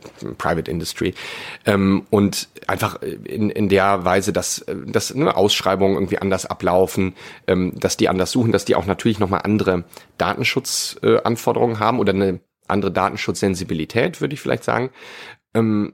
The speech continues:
<clears throat> und da haben wir uns schon ein bisschen ausdifferenziert, auch intern, ähm, dass wir sagen, wir haben, wir haben da Public Sector, ähm, Spezialisten in unseren, in unserer Go-to-Market Organization. Aber, ähm, es ist nicht so, dass man eben sagt,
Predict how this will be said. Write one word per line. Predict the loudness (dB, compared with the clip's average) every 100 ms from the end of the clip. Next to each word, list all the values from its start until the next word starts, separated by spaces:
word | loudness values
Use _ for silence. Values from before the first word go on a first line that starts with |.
| _
<clears throat> | -2 0 0
und | 0 2
da | 2 4
haben | 2
wir | 2
uns | 2
schon | 2 2
ein |
bisschen | 2 0
ausdifferenziert, | 2 2 2 0 0 0 0
auch | 0
intern, | 0 2 2 2 0 -2
ähm, | 0 2 2 -2
dass | -2 -4 0
wir | 2
sagen, | 4 2
wir | 2
haben, | 0 -2
wir | 0
haben | 2
da | 0
Public | 0 -4 -2
Sector, | -2 2 2 2 -6 -20 -20 _
ähm, | 0 0
Spezialisten | 0 0 2 2 2 0 -4 -2
in | -2
unseren, | -2 0 0 0 0
in | -2
unserer | -2 -2 -4
Go-to-Market | -4 -4 -2 0 0 0
Organization. | 2 2 2 2 0 -6 -10 -16 -18 -20 _
Aber, | 2 4 4 4 2
ähm, | 2 2 0
es | -4
ist | 2
nicht | 2 4
so, | 4 4
dass | 4
man | 2 2
eben | 2 2
sagt, | 2 -2 -10 -12